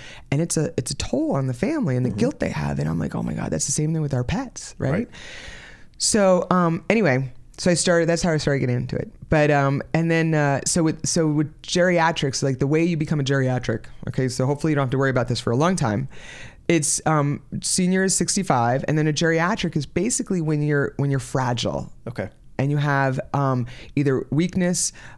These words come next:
Speaker 1: um, mobility issues, you know, you're dependent on somebody else.
Speaker 2: Okay.
Speaker 1: So you're really in a different health status.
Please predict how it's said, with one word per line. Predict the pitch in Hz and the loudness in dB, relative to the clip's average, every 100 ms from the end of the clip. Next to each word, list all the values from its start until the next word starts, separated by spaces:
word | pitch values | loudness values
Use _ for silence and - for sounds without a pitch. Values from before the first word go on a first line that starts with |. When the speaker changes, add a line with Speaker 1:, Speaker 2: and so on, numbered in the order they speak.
| - | -2
Speaker 1:
um, | 143 131 127 123 - | 0 2 0 -2 -2
mobility | 139 139 123 165 170 165 160 | 0 2 4 4 4 4 2
issues, | 147 - 147 156 156 - | 2 2 2 0 -2 0
you | 147 | 0
know, | 143 143 147 - | 2 2 0 0
you're | 143 147 135 | 0 2 2
dependent | 143 120 160 170 175 180 - | 0 0 2 2 2 2 2
on | 156 | 2
somebody | - 156 156 151 147 | 2 2 2 2 4
else. | 139 147 143 - - | 2 0 -2 -6 -6
Speaker 2:
Okay. | 107 98 | -8 -4
Speaker 1:
So | - 170 | 0 0
you're | 165 | 2
really | 214 269 | 2 2
in | 220 | 2
a | |
different | 160 170 - 151 | 0 0 0 -2
health | - - 139 131 - | -6 -6 -2 -2 -4
status. | - - - - 139 - - | -8 -6 -10 -12 -14 -14 -16